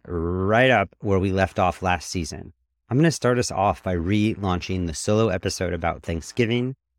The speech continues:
where I shared a new narrative that I think has the potential to heal our nation, and it is important for us to rethink this now as it has ever been.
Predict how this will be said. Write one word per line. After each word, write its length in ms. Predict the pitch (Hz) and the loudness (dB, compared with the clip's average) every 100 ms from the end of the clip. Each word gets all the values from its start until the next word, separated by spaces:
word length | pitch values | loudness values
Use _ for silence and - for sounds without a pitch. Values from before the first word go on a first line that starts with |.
| - | -4
where 120 | 95 | 0
I 100 | 90 | 0
shared 540 | 82 - 101 95 95 - | 0 0 2 2 2 -2
a 80 | 90 | -6
new 240 | 80 107 | -2 0
narrative 640 | 104 95 98 95 92 95 90 _ _ - | 0 0 0 0 0 -2 -4 _ _ -16
that 100 | - - | -14 -8
I 280 | - 131 | 0 0
think 380 | 135 - 120 107 | 0 0 0 0
has 220 | - 101 | -2 -4
the 60 | 80 | -4
potential 460 | - - 107 - 98 | -8 -4 -4 -4 -8
to 100 | 80 | -8
heal 320 | - 101 98 | -2 -2 -2
our 140 | 85 | -4
nation, 500 | 71 101 107 - 104 | -4 -4 -4 -4 -4
and 220 | - 87 | -4 -6
it 120 | 90 90 | -6 -4
is 140 | 85 | -6
important 640 | 92 - - 113 107 113 - | -8 -10 -4 -2 -2 -6 -8
for 160 | - | -6
us 260 | 92 95 - | -2 -2 -2
to 180 | - 80 | -8 -6
rethink 480 | 80 95 - 92 82 | -2 -4 -4 -6 -4
this 240 | 82 - | -8 -6
now 440 | 82 82 82 80 82 _ _ - | -4 -4 -4 -6 -10 _ _ -8
as 100 | 82 | -6
it 80 | 78 | -4
has 160 | 85 - | -4 -4
ever 220 | 87 80 | -6 -4
been. 320 | 73 - - | -6 -8 -10